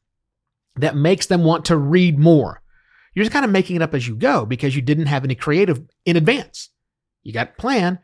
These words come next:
you got budget, but no creative. You're gonna waste a lot of your money, your money and your time because you didn't have creative assets developed specifically for the plan. Okay,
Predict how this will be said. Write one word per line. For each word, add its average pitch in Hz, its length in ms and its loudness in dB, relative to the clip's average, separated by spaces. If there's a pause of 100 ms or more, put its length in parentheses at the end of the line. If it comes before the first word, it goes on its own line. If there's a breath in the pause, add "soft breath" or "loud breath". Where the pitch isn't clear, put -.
(240)
you 117 80 -8
got 131 200 -6
budget, 185 400 0 (300)
but 147 100 -4
no 185 140 2
creative. 196 600 0 (300)
You're 165 140 -4
gonna 156 200 0
waste 143 540 0 (540)
a 127 80 -4
lot 139 260 0
of 123 100 -4
your 160 240 4
money, 160 440 2 (160)
your 170 200 4
money 196 360 2
and 170 120 0
your 143 140 0
time - 340 -12 (440)
because 120 260 -8
you 113 80 -8
didn't 139 220 -2
have 127 180 -2
creative 131 420 -4
assets 120 360 -8
developed 113 320 -8
specifically 113 480 -10
for 92 160 -18
the 87 80 -16
plan. - 300 -20 (1200 loud breath)
Okay, 190 340 0